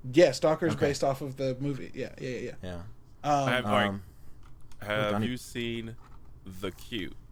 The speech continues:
Speaker 2: Yep.
Speaker 3: Okay.
Speaker 1: Yes.
Speaker 2: <laughs>
Speaker 3: 'Cause it has
Speaker 2: Yeah,
Speaker 3: to be
Speaker 2: I
Speaker 3: a good one. It has to be something that you like,
Speaker 2: Mm-hmm.
Speaker 3: that you want someone to see. Like, that you
Speaker 2: Yeah.
Speaker 3: like, "Oh, this is legit. You should check
Speaker 1: Oh,
Speaker 3: this out."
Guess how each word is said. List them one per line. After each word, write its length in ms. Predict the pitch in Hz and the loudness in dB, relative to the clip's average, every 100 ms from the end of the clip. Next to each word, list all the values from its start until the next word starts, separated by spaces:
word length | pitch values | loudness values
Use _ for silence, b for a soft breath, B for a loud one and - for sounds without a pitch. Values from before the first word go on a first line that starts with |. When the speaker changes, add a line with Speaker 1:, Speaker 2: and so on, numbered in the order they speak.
| - - - - - | -18 -16 -16 -14 -6
Speaker 2:
Yep. 200 | 98 - - - - - - - | -6 -6 -14 -18 -16 -16 -16 -14
Speaker 3:
Okay. 140 | - - | -10 -8
Speaker 1:
Yes. 260 | - - - - | -8 -10 -12 -16
Speaker 2:
<laughs> 240 | - - - | -14 -6 -2
Speaker 3:
'Cause 1500 | 180 170 135 107 - - - - - - - - - - 127 | 0 2 0 -2 -6 -16 -18 -20 -18 -18 -16 -16 -16 -10 -2
it 40 | |
has 40 | 143 | 2
Speaker 2:
Yeah, 60 | 110 | 4
Speaker 3:
to 60 | |
be 60 | 120 | 4
Speaker 2:
I 20 | |
Speaker 3:
a 40 | |
good 80 | 139 | 2
one. 160 | 147 117 | 2 2
It 20 | |
has 100 | 147 | 0
to 40 | 170 | -2
be 40 | |
something 240 | 160 156 131 | -2 -2 0
that 140 | 117 | 0
you 200 | 113 170 | 0 2
like, 300 | 151 104 98 - - - - | 2 0 -4 -10 -12 -12 -10
Speaker 2:
Mm-hmm. 240 | 95 92 | -8 -6
Speaker 3:
that 160 | 85 110 | -6 -2
you 80 | 120 | 0
want 180 | 117 113 | 0 0
someone 320 | 117 107 98 | -2 -2 -4
to 80 | 92 | -4
see. 340 | - 110 85 | -2 -2 -2
Like, 220 | 82 87 | -6 -6
that 220 | 92 95 | -8 -6
you 80 | 113 | -2
Speaker 2:
Yeah. 200 | 117 120 | 2 4
Speaker 3:
like, 80 | 107 | 4
"Oh, 80 | 98 | 0
this 200 | 98 139 | -2 -4
is 80 | 131 | -4
legit. 420 | 117 104 113 95 - - - - - | -4 -2 -2 -4 -8 -16 -18 -10 -6
You 80 | - | -4
should 140 | 113 - | -4 2
check 100 | 220 | 4
Speaker 1:
Oh, 60 | |
Speaker 3:
this 140 | 156 98 | 2 0
out." 180 | 87 | -4